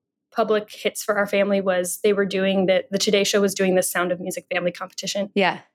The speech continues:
Speaker 1: Okay, so it was one of the other families.
Speaker 2: No
Speaker 1: There
Speaker 2: way.
Speaker 1: were three families. The last three families was me, like, a black family from Brooklyn who all, they're the only <laughs> ones still together and doing music. And then it was another large white family. And she messaged me years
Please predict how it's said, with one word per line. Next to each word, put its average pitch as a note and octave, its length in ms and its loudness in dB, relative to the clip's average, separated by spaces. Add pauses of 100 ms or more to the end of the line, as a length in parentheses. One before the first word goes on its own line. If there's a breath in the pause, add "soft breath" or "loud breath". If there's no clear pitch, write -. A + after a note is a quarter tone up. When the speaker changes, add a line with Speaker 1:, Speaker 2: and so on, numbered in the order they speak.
(120)
Speaker 1:
Okay, G3 380 -2
so - 120 -2
it - 80 0
was G#3 120 0
one G#3 120 2
of G#3 60 -2
the G3+ 140 2
other F#3+ 360 0
families. - 540 -8 (180)
Speaker 2:
No F#3 280 4
Speaker 1:
There - 80 6
Speaker 2:
way. D#3+ 160 4
Speaker 1:
were D3 40 -2
three A3+ 280 2
families. G#3+ 500 -2 (340)
The G#3 60 2
last G3 400 0
three A#3+ 140 2
families G3 520 2
was F3+ 280 0
me, A#3+ 540 4 (300 loud breath)
like, G3+ 220 0
a G3+ 60 -2
black G#3+ 340 0
family B3 340 4
from G3+ 280 0
Brooklyn A3+ 500 2
who A3 180 4
all, A3 440 0
they're A#3 160 4
the A3+ 100 2
only B3+ 180 4
<laughs> A3 120 2
ones A#3+ 180 4
still A3 260 -2
together A#3+ 420 2
and A#3 120 4
doing A3 260 0
music. G#3+ 380 2 (100)
And G3+ 160 0
then G#3 100 2
it G3 60 -2
was G3 100 -8
another G#3 440 4
large G3+ 420 -2
white F#3+ 300 -4
family. G3 500 -2 (440 loud breath)
And G3+ 400 0
she C#4 420 2
messaged C4 500 0
me F#3 200 -2
years A3 420 4